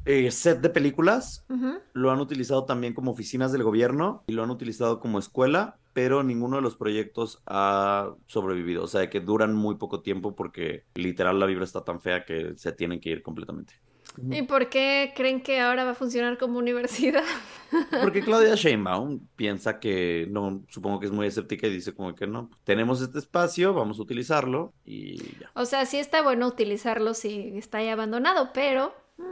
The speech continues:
Speaker 1: Es que es un mega espacio, ¿sabes? O sea, es enorme, entonces
Speaker 2: Tal vez podrían derrumbarlo y construir
Speaker 1: Sí.
Speaker 2: otra cosa.
Speaker 1: Sí.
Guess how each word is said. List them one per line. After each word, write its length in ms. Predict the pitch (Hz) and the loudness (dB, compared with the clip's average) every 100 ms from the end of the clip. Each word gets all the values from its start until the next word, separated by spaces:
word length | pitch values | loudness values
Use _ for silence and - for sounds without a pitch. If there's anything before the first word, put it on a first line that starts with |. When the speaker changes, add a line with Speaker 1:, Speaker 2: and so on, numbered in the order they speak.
| 359 - 349 - - _ _ | -12 -14 -16 -20 -20 _ _
Speaker 1:
Es 140 | 156 | -6
que 80 | - | -4
es 80 | - | -4
un 100 | 202 | -2
mega 220 | 170 135 | 0 -2
espacio, 540 | - - 131 131 151 104 | -8 -10 -10 -8 -10 -10
¿sabes? 320 | 104 110 139 | -6 -4 -4
O 40 | 120 | -6
sea, 120 | 107 | -6
es 140 | 107 | -6
enorme, 840 | 117 120 120 117 113 110 101 87 90 | -4 -4 -4 -4 -6 -6 -4 -4 -6
entonces 680 | 87 101 104 110 117 - _ - - | -6 -4 -4 -4 -6 -8 _ -16 2
Speaker 2:
Tal 140 | 277 | 4
vez 140 | 320 | 6
podrían 460 | 330 269 240 240 233 | 4 6 8 6 6
derrumbarlo 680 | 247 233 208 208 208 208 214 | 2 0 2 0 2 0 0
y 400 | 185 180 - - _ - | -2 -8 -14 -20 _ -12
construir 360 | - - - 202 | -10 -8 -2 -2
Speaker 1:
Sí. 40 | |
Speaker 2:
otra 160 | 190 233 | -2 -8
cosa. 420 | 196 285 269 330 _ | -10 -8 -10 -12 _
Speaker 1:
Sí. 320 | - 202 92 | -12 -8 -8